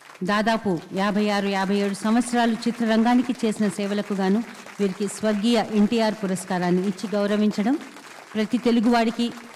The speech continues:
ఆనందాన్నిచ్చే విషయమని భావిస్తూ ఈ అవార్డుని యాక్సెప్ట్ చేసినందుకు వారికి మా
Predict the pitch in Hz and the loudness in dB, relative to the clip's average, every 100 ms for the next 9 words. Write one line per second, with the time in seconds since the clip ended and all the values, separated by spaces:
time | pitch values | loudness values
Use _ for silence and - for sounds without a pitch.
0 | - 185 196 196 202 196 185 185 180 196 | -6 2 4 4 4 2 2 -2 -2 0
1 | 190 185 170 190 208 - 302 415 - - | 2 2 0 -2 -2 -2 -4 -4 -10 -20
2 | - - - - - 202 190 190 208 214 | -20 -20 -20 -20 -10 -2 2 2 4 4
3 | 226 202 - - - - _ _ _ _ | 6 6 2 -4 -20 -20 _ _ _ _
4 | - 202 - 247 - 233 226 226 226 240 | -6 -6 -2 -6 0 0 4 4 4 2
5 | 214 202 196 196 180 | 2 0 -2 -2 0